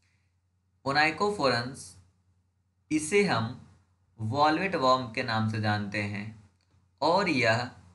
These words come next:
आर्थ्रोपोडा और टार्डिग्रेडा का क्लोज रिलेटिव है,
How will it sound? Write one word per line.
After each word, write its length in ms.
आर्थ्रोपोडा 960
और 400
टार्डिग्रेडा 800
का 100
क्लोज 580
रिलेटिव 560
है, 260